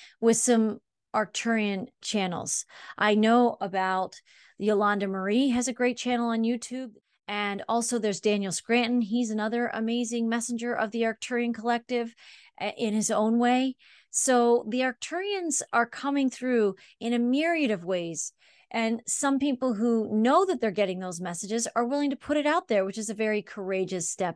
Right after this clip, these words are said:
I might add. <laughs> So I have been awakening into the multidimensional avatar that I am for many years.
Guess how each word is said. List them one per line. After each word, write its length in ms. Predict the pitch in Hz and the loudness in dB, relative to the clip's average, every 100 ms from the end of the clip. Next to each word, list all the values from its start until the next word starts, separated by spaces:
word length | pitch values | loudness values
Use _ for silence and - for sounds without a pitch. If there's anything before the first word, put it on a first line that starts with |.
| - | -4
I 120 | 175 | -4
might 280 | 175 170 - | -2 -4 -4
add. 340 | - 151 - - | -6 -6 -8 -10
<laughs> 40 | - | 0
So 520 | - 214 320 285 247 - - - - - | 4 10 12 12 8 2 -12 -12 -8 4
I 300 | 269 302 320 | 8 10 10
have 180 | 294 | 8
been 120 | 269 254 | 8 8
awakening 460 | 247 233 240 226 | 8 6 6 2
into 160 | 226 208 | 2 0
the 80 | 214 | 0
multidimensional 840 | 214 220 226 196 208 208 - 202 | 2 0 0 -2 -2 -4 -4 -2
avatar 540 | - 190 - 202 196 190 | 0 -2 -2 0 2 0
that 180 | 208 - | -2 0
I 180 | 220 269 | 2 4
am 220 | 254 233 | 2 0
for 140 | 226 | -4
many 340 | 208 202 196 190 | -6 -6 -6 -6
years. 460 | 180 180 185 - | -6 -6 -6 -6